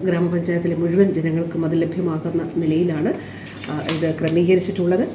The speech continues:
ഈ അവസരത്തിൽ ആദരണീയനായിട്ടുള്ള സ്പീക്കർ, അദ്ദേഹം വളരെ,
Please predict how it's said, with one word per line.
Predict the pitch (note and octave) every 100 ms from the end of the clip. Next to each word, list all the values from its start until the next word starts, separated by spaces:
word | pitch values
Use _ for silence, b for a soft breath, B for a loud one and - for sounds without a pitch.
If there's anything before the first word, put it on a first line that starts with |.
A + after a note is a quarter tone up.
| -
ഈ | F3
അവസരത്തിൽ | E3 E3 F3+ F3+ A#3 - -
ആദരണീയനായിട്ടുള്ള | D#3+ F3+ F#3 G3+ G3 F3+ F3 E3+
സ്പീക്കർ, | - - G#3+ F3 - B B B -
അദ്ദേഹം | F3 F3 G#3 G#3 -
വളരെ, | F3+ G3 B3 A#3+ -